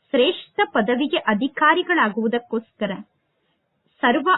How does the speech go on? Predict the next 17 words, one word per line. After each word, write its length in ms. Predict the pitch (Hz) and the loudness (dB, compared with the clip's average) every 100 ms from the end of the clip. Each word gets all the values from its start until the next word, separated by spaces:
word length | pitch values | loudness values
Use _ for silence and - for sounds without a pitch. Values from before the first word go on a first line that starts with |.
| - | 0
ಅಸುರಿ 440 | 277 - 311 359 381 | -2 0 2 2 2
ಮತವನ್ನು 500 | 226 302 302 320 330 | 0 0 0 0 0
ಬಿಟ್ಟು 320 | 240 - - 208 _ _ _ _ _ _ _ _ _ _ _ | -2 -4 -12 -16 _ _ _ _ _ _ _ _ _ _ _
ಕೇವಲ 440 | 269 269 370 349 220 180 _ - | -4 -2 0 0 -2 -6 _ 0
ಒಂದೇ 420 | 233 285 349 392 | 4 4 4 2
ಒಂದು 300 | 381 392 381 - | 2 0 0 0
ಈಶ್ವರಿಯ 540 | 262 339 - 381 370 392 | 0 -2 -2 -2 0 2
ಮತದಂತೆ 580 | 285 - 262 311 359 392 | 0 0 0 0 0 0
ನಡೆಯಬೇಕು. 640 | 269 208 208 190 202 - 220 - _ _ _ _ _ - | 0 0 -2 -4 -8 -10 -18 -18 _ _ _ _ _ -2
ಸಂಪೂರ್ಣ 600 | 247 330 - 381 427 415 392 | 0 0 0 2 2 2 2
ನಿರ್ವಿಕಾರಿಗಳಾಗಬೇಕು. 1300 | 240 240 359 - 339 381 392 359 220 196 196 214 _ _ _ _ _ | 2 2 -2 2 0 0 -2 0 0 -2 -6 -10 _ _ _ _ _
ಸೆಕೆಂಡ್ 340 | 254 220 254 262 | -4 -2 -2 -2
ಪಾಯಿಂಟ್, 280 | 196 180 220 _ _ _ _ _ | -4 -8 -10 _ _ _ _ _
ಈ 120 | 240 330 | 0 0
ಹಳೆಯ 400 | - 196 220 370 | 2 0 2 0
ಶರೀರದಲ್ಲಿ 600 | - 247 208 269 311 349 | -2 -2 0 0 0 -2
ಕುಳಿತು 420 | - 233 220 - | 0 -2 -2 -4